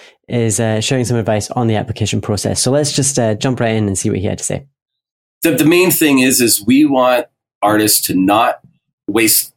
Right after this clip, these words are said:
Speaker 2: their time and money by applying to a lot of festivals. It's being selective. And, you know, you increase your, your, um, chances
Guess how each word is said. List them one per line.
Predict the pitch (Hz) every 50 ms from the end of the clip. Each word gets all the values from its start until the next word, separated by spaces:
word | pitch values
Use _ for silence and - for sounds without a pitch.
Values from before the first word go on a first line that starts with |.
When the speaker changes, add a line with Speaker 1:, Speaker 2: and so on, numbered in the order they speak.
| _ _
Speaker 2:
their | 104 104 104 101
time | - - - 110 110 107 104 92 87 92 87
and | - 95 95 95
money | 101 101 101 95 85
by | 82 92 90
applying | 90 90 - - 95 92 92 92 -
to | - - 92 82
a | 82
lot | 80 82 87 95 95 98 95
of | 90 -
festivals. | - - 90 - - - - 82 73 73 73 - - - - - _ _ _
It's | 95 92 - - - -
being | - 104 101 98 95 90
selective. | - - 87 87 85 85 82 - - - 80 69 65 - - - - _ _ _ _ _ _ _ _
And, | 90 85 82 82 82 85 78 - - - - _ _ _ _ _ _ _ _ _ _ _ - - _ _ _ _ _ _ _ _ _ _ _
you | 123 120 117
know, | 110
you | 104 107 117 127 135
increase | 131 127 - - 143 143 139 - -
your, | 131 113 107 101 101 - -
your, | 110 107 107 101 101 98 98 95 - _ _ _ _ _ _ -
um, | 95 90 90 87 87 87 87 - - _ _ _ _ _ _ _ - - - _ -
chances | - - 117 101 101 107 104 - 147 147 156 156 - - - -